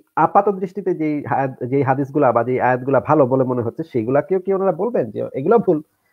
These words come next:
তার কারণ ভু-, অনুবাদ তো একই লোক করছে। অনুবা-, যেই লোক অনুবাদ করছে, সেই লোক তার বাইচা বাইচা ভালোগুলারে ঠিক অনুবাদ আর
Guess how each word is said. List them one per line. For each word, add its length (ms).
তার 100
কারণ 280
ভু-, 280
অনুবাদ 260
তো 60
একই 220
লোক 160
করছে। 240
অনুবা-, 520
যেই 140
লোক 200
অনুবাদ 220
করছে, 240
সেই 120
লোক 100
তার 140
বাইচা 260
বাইচা 240
ভালোগুলারে 500
ঠিক 200
অনুবাদ 340
আর 180